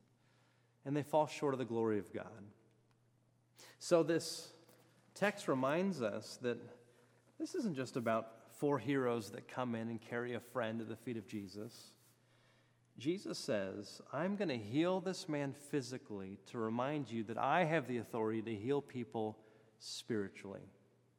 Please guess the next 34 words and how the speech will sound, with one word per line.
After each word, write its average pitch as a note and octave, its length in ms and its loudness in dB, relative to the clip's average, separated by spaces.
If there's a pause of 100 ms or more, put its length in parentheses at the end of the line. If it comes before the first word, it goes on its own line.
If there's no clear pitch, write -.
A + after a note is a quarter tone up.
(440)
That's F3 260 4
the C3+ 100 -2
point. - 340 -6 (880)
He D#3+ 140 4
says D#3+ 240 2
that C#3 160 2
we're C#3+ 180 6
all D#3+ 160 8
dead C3+ 280 2
to A#2 100 -4
sin. G#2 480 -8 (640)
And C3 100 -4
he D3+ 100 0
says, B2+ 220 -4 (120)
"I F3 120 4
can C3+ 260 -4
make B2 260 -4
you A#2+ 160 -4
alive." G#2+ 460 -4 (1500)
And C3+ 140 0
so D3+ 140 2
right D3+ 280 6
now, C3+ 360 4
as B2+ 240 0
the C3 120 4
whole D#3 320 2
world, B2+ 520 4
in B2 80 -2
a A#2+ 80 -2
sense, C3 420 -2
is G#2+ 100 -4
on A#2 200 2
the A2+ 80 0
mat, A#2 340 -2